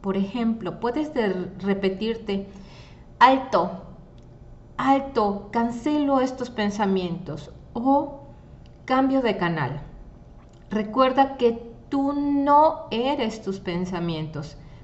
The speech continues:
pero tienes la capacidad de cambiar el diálogo interior y escuchar conversaciones más relajadas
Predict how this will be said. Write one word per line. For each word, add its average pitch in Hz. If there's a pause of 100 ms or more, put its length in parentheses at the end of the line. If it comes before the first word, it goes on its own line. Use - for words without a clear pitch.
pero 190
tienes 262
la 247
capacidad 202
de 240
cambiar 190
el 208
diálogo 226
interior 190 (420)
y 214
escuchar - (240)
conversaciones 226 (220)
más 277
relajadas 185